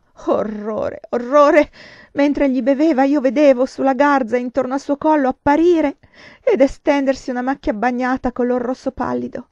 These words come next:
Oh, che cos'era, mio Dio? Era l'acqua che egli beveva, che non inghiottiva e che gli usciva dalla ferita. Ora tutta la garza era bagnata, ora anche il guanciale. Stahl!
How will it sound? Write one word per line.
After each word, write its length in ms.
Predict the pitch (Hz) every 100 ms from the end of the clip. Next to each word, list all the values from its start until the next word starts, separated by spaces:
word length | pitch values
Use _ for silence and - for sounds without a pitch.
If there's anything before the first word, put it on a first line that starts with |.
| _ _ _ _ _
Oh, 420 | - - 698 - - - - -
che 200 | - 587 _
cos'era, 520 | - 466 415 180 -
mio 200 | 277 311
Dio? 460 | 220 277 285 254 -
Era 240 | 440 - 403
l'acqua 320 | 392 392 370
che 120 | 370
egli 140 | 330
beveva, 500 | 262 294 320 320 226 - _ _
che 140 | -
non 180 | - 247
inghiottiva 840 | 269 269 254 294 _ 302 311 285 233
e 120 | 247
che 160 | - 262
gli 80 |
usciva 340 | 294 - - 277
dalla 200 | 269 269
ferita. 460 | 285 285 277 - - _ _ - - - - - _ -
Ora 240 | 427 277
tutta 360 | - 285 - 254
la 120 | 240
garza 380 | 226 226 233 233
era 120 | 202
bagnata, 600 | 214 220 220 247 - - _ _
ora 200 | - 285
anche 200 | 262 277
il 60 | 339
guanciale. 680 | 254 262 247 302 262 - -
Stahl! 520 | - - 415 427 359